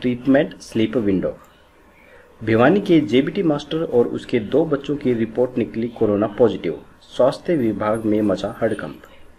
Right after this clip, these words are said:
फतेहाबाद में पचास horse power ट्यूबवेल के connection वाला किसान नहीं लगा सकेगा धान,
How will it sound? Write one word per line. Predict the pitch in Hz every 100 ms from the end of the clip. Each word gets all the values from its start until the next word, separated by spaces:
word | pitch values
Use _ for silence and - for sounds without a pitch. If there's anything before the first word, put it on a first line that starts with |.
| _ - _ - - - - _
फतेहाबाद | - 120 160 180 180 165
में | 135 135 -
पचास | 127 160 185 -
horse | 117 127 -
power | 123 120 131
ट्यूबवेल | - 127 113 120 139
के | 117
connection | 107 110 110 147
वाला | 120 104 107
किसान | - 113 110 113 120
नहीं | 113 104 107 147
लगा | 170 120 107
सकेगा | - 104 98
धान, | 90 95 127 185